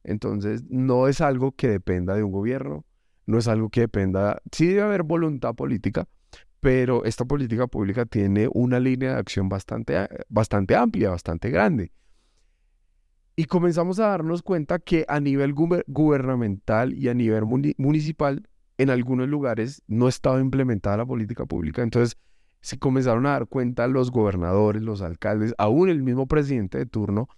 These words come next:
se comenzó a dar cuenta de que era un sector muy organizado, pero que era un sector que trabajaba por las familias, que trabajaba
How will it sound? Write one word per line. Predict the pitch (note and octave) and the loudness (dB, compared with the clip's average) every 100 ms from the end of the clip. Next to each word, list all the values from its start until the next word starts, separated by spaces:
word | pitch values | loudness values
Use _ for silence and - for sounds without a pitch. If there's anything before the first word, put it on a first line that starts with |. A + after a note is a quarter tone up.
| _ _ - | _ _ -4
se | C#3+ | -2
comenzó | C3+ C#3 C3 B2 | 0 -2 -2 -2
a | B2 | -2
dar | C#3+ | -2
cuenta | D#3 D3+ E3 | -2 -2 0
de | F3 D3+ | -2 -2
que | D3 B2 - _ _ _ _ _ _ | -4 -4 -8 _ _ _ _ _ _
era | D3+ E3+ F#3 | 2 4 2
un | F#3+ | 2
sector | F#3+ E3 F3 E3+ D3+ | -2 -2 0 0 0
muy | D#3+ F3+ | 0 2
organizado, | F3 E3 C#3 A#2 A#2+ C#3 | 2 0 0 -2 -4 -6
pero | C#3+ C3 A#2 | -6 -6 -2
que | A#2+ | 0
era | A2+ | 0
un | A2 | 0
sector | A2 C3+ - C3+ - | 0 -2 -2 -4 -2
que | C#3+ | -2
trabajaba | C3 A#2+ G#2 G2+ F#2+ A#2 F3 _ | 0 2 2 2 2 2 -2 _
por | G2+ | 0
las | G2 F2+ | 0 0
familias, | E2 G2 - - _ _ _ _ | -4 -6 -8 -16 _ _ _ _
que | - B2 | -2 2
trabajaba | A#2 G#2+ G2 G2+ D3 | 2 0 2 2 2